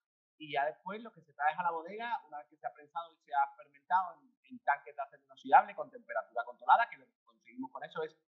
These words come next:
obtener al final un producto de primera categoría y de máxima calidad, pues ya se trae a la bodega y se envejece en botas, una vez fortificado, dependiendo si va a ser un fino, una manzanilla, o un oloroso, un amontillado o un palo cortado.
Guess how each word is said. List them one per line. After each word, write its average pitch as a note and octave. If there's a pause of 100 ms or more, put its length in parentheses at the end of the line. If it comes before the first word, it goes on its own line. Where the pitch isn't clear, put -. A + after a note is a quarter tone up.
(260)
obtener C3+
al D3
final F3+ (320)
un -
producto D#3+
de A2
primera A#2
categoría D3+
y B2+
de A#2
máxima C#3
calidad, E3+ (480)
pues B2+
ya C3
se D3
trae C#3
a C#3+
la D3+
bodega D#3+
y G3
se F3
envejece C3+
en D3+
botas, F#3 (680)
una C#3
vez C#3+
fortificado, E3
dependiendo C#3
si -
va -
a -
ser C#3
un C#3+
fino, F3
una F3
manzanilla, F#3
o D#3
un -
oloroso, D#3+
un D#3
amontillado D3+
o D#3+
un -
palo C3+
cortado. -